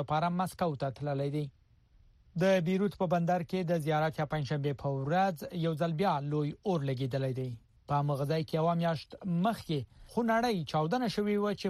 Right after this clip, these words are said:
په هغه کې سلګونه کسان مړه او زرګونه نور ژوبل شوي وو. د لبنان دولتي خبري ادارې د یوې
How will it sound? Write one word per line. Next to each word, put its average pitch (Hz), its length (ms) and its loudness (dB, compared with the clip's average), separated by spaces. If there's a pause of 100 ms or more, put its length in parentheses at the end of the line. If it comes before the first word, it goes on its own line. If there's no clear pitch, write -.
په 170 100 2
هغه 160 220 -2
کې 190 200 -4
سلګونه 170 420 -2
کسان 165 240 0 (100)
مړه 156 140 2 (380)
او 196 60 4 (160)
زرګونه 185 440 0
نور 156 220 2
ژوبل 160 220 0 (100)
شوي 170 200 0
وو. 139 180 0 (520)
د 160 100 4
لبنان 151 380 0
دولتي 147 400 0
خبري 151 260 0 (120)
ادارې 151 320 0
د 147 140 -2
یوې 147 140 2